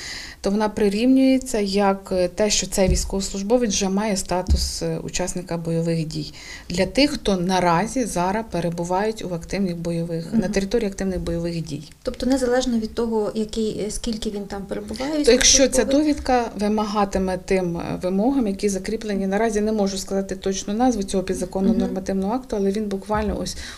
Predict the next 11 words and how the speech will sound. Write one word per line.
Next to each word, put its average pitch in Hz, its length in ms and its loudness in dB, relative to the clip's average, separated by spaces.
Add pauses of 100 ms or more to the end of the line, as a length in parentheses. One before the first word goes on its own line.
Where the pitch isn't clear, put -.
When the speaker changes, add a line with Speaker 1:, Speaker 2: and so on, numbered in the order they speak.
(100)
Speaker 1:
у 202 80 -2
липні 185 540 4
двадцять 175 360 -4
другого 180 440 0
року 226 260 -2
закріплений 160 640 -6
спільний. - 480 -8 (140)
Speaker 2:
Мгм, 208 200 -2 (160)
зрозуміло. 233 500 -2 (600)
І, 277 280 0
е, 240 60 -4